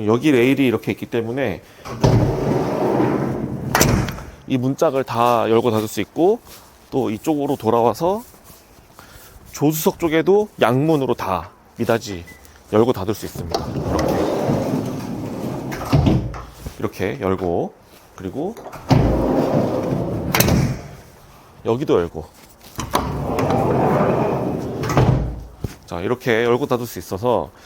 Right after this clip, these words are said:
짐이 뭐, 이쪽에 있든 이쪽에 있든 이쪽에 있든 이쪽에 있든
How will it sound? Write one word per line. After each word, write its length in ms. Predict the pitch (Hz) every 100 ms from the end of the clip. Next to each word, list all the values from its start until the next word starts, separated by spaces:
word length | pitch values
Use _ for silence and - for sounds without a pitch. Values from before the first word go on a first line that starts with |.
| - -
짐이 340 | - 165 190 165
뭐, 220 | 131 87 - - -
이쪽에 440 | 170 - 208 170
있든 500 | 123 95 - 104 78 -
이쪽에 400 | - - 175 139
있든 300 | 92 - 78 82 -
이쪽에 360 | 131 180 165
있든 340 | 143 - 202 214
이쪽에 340 | 135 - 120
있든 300 | 95 - 87